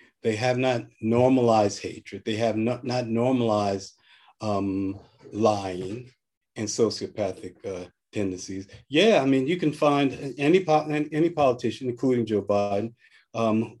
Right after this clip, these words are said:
who has mis-, misled the people, who's lied to people, but they are not, um, self-consciously, uh, destructive of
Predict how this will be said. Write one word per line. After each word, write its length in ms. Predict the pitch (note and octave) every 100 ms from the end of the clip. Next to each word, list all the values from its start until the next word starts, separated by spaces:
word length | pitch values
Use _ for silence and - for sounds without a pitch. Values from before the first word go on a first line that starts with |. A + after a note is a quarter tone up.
| -
who 180 | D#3
has 340 | C#3 B2 B2 A#2
mis-, 340 | A#2+ B2+ -
misled 480 | A#2+ A#2+ G#2+ A2 A2
the 80 | A2
people, 420 | - A2 A2+ A#2 A2+
who's 180 | G#2
lied 280 | G2+ F#2+ F#2+
to 80 | F#2
people, 440 | _ F#2 F2+ G2+ - - - _
but 280 | - B2+ - A2+
they 220 | B2 B2
are 240 | - A#2+ A#2+
not, 500 | A#2+ C#3 F3+ F3 - _ _ _ _ _
um, 340 | B2 A2+ A2+ A2+
self-consciously, 1300 | - D3+ C#3 - - E3+ D#3+ E3 D#3 D#3+ D3 C#3+ - _ _ _ _ -
uh, 260 | A2+ A2 G#2+
destructive 920 | A#2+ - - - - D#3+ D#3+ D#3+ D3 -
of 200 | A#2+ A2